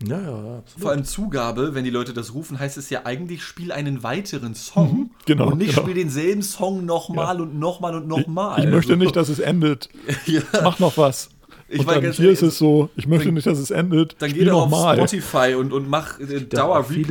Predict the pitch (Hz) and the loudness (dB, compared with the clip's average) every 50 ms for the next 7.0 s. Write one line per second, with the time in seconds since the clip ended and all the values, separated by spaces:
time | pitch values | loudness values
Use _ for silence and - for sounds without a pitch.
0 | 147 139 127 120 131 131 139 147 120 120 117 120 117 - _ _ _ _ _ _ | 2 2 2 0 0 0 -2 -2 -6 -8 -10 -14 -16 -18 _ _ _ _ _ _
1 | _ _ _ _ - 131 127 131 123 - - 139 139 131 131 - 135 131 131 127 | _ _ _ _ -8 -6 -4 -4 -4 -4 -4 -4 -4 -4 -4 -4 -6 -6 -6 -6
2 | - 123 120 117 - - - - - 139 143 143 139 143 131 123 120 - - 147 | -4 -4 -4 -4 -6 -8 -10 -10 -6 -6 -4 -4 -4 -6 -6 -6 -8 -6 -8 -8
3 | 143 143 139 127 - 127 120 117 135 131 120 - 131 123 - 127 123 120 117 113 | -8 -8 -8 -6 -6 -6 -4 -4 -4 -6 -6 -8 -8 -8 -6 -6 -4 -4 -4 -4
4 | 110 - - 131 127 123 117 117 - 135 127 117 143 151 131 120 135 143 151 127 | -6 -6 -6 -6 -4 -4 -6 -6 -8 -4 -2 0 0 2 2 2 2 0 0 -2
5 | 123 120 117 113 110 120 127 151 156 - 156 139 123 160 160 170 160 139 156 156 | -2 -2 -4 -4 -6 -6 -6 -6 -4 -2 -2 0 0 0 -2 -2 -2 -2 -2 -2
6 | 170 151 147 147 - - - 127 160 175 185 170 156 151 139 147 156 151 143 143 | -2 0 -2 -2 -4 -8 -6 -4 -2 0 0 0 0 -2 -2 -4 -6 -6 -6 -8